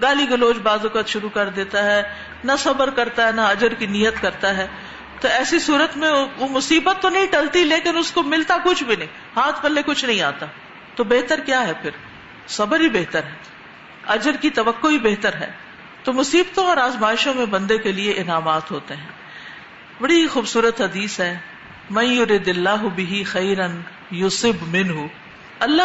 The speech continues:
جس کے ساتھ بھلائی کا ارادہ کرتا ہے اس کو مصیبت میں مبتلا کر دیتا ہے۔ اللہ اکبر۔ اللہ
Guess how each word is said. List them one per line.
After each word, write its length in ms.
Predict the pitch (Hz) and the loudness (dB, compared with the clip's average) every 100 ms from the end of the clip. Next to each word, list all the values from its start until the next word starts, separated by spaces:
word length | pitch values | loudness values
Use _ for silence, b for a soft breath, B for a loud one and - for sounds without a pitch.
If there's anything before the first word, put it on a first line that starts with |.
| 339 | 4
جس 180 | 311 - | 0 0
کے 120 | 330 | 0
ساتھ 220 | 285 240 | 0 0
بھلائی 400 | 180 185 190 247 | 0 2 4 2
کا 120 | 262 | 2
ارادہ 340 | 214 185 175 202 202 | 0 0 0 0 0
کرتا 260 | 170 - | -4 0
ہے 60 | 202 | -2
اس 120 | 196 | 0
کو 120 | - | -2
مصیبت 440 | 196 - 208 185 185 | -2 -2 0 0 2
میں 120 | 180 | 0
مبتلا 420 | 165 160 156 147 143 | 0 -2 -2 -2 -4
کر 100 | 147 139 | -8 -10
دیتا 340 | 139 139 - - | -14 -16 -16 -16
ہے۔ 40 | - | -14
اللہ 200 | 175 165 | -12 -10
اکبر۔ 520 | 165 156 151 - 170 - - - - - - - - - - | -8 -8 -10 -12 -16 -16 -18 -18 -20 -20 -20 -20 -20 -10 -2
اللہ 260 | 330 381 | 2 4